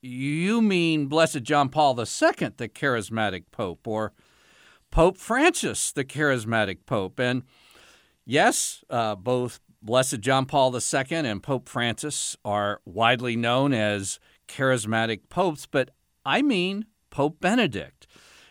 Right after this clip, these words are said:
In a certain sense, he's the, uh, the hidden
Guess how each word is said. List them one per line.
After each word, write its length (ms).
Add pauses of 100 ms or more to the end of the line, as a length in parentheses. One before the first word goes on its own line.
(260)
In 160
a 80
certain 320
sense, 360
he's 320
the, 380
uh, 160 (520)
the 120
hidden 720